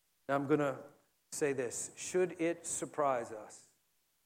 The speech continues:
that a sovereign God is able to send support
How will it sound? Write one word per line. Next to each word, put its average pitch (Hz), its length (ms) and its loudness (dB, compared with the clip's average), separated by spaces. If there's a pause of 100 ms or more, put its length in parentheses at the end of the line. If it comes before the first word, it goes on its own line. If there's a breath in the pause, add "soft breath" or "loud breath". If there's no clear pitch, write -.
(1900)
that 143 160 8
a 127 100 2
sovereign 160 680 4
God 113 360 -2 (1000)
is 139 240 -2
able 143 240 0
to 123 140 -6
send 143 420 -4
support 117 580 -6